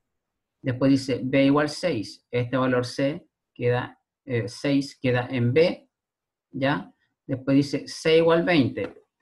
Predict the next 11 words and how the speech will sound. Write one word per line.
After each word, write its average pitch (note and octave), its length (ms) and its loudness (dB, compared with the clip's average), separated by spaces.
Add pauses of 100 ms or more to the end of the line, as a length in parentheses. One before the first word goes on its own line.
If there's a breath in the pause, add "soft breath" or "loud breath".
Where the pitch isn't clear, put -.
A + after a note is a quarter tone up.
(640)
Y A#2+ 300 -12
ese C#3+ 300 0
valor C#3 340 2
C - 320 -6
igual C#3 260 0
veinte D#3+ 640 -4
queda D3 320 -4
en E3+ 140 -4
C, E3+ 220 -6
por C#3 140 -6
supuesto. - 420 -12